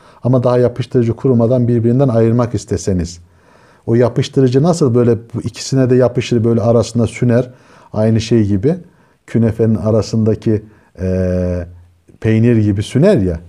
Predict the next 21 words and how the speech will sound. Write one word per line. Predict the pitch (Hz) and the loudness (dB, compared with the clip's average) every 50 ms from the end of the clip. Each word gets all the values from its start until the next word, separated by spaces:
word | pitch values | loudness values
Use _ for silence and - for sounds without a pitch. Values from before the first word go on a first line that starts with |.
| - _ - | -20 _ -18
iki | - - - - | -14 -12 -12 -8
kağıt | - 113 101 95 90 - | -4 -2 -2 -2 -2 -2
arasında. | 92 87 87 87 - - 82 80 76 76 - - _ _ _ _ _ - | -4 -4 -4 -6 -6 -8 -8 -6 -8 -8 -12 -16 _ _ _ _ _ -10
İşte | - - - 147 | -10 -8 -4 -2
aynı | 151 165 170 165 151 | 0 2 2 4 4
o | 131 117 | 2 2
özellik. | 110 101 85 90 87 82 80 80 85 - _ - - _ _ _ - | 2 0 0 -2 -4 -4 -4 -6 -10 -12 _ -20 -20 _ _ _ 0
Yatak | 131 135 135 - 185 170 175 170 | 0 0 2 2 0 0 0 0
burada, | 175 175 190 214 190 | -2 0 2 2 2
adam | 165 151 185 180 165 139 117 | 2 2 2 0 0 0 0
burada. | 104 95 82 92 - - | -2 -2 -4 -6 -8 -4
Adam | 117 131 156 190 180 | -2 0 2 2 0
kalkıyor | 165 - 170 180 170 175 220 202 185 | 0 0 0 0 0 0 2 2 4
yataktan, | 170 139 131 - 151 147 151 - 202 226 220 220 - - - _ _ _ _ _ _ _ _ _ _ - | 4 2 2 0 -2 -2 0 0 0 0 0 -2 -8 -16 -20 _ _ _ _ _ _ _ _ _ _ 0
yatak | 139 127 - 208 208 208 | 0 2 2 0 -2 0
adamı | 160 160 147 160 156 170 180 175 | 0 2 2 2 2 0 0 -2
çekiyor, | - - 147 139 - - 170 196 220 214 208 - - - | -2 -6 -6 -6 -4 -2 0 0 0 0 -2 -8 -6 -2
adam | 127 123 135 160 170 170 | 0 2 2 2 2 2
da | 151 139 | 2 2
yatağı | 135 127 120 - 123 117 117 104 | 2 2 2 2 2 2 2 0
çekiyor. | - - 95 82 - - 87 82 82 76 - - | -2 -4 -8 -8 -6 -8 -8 -8 -8 -8 -12 -16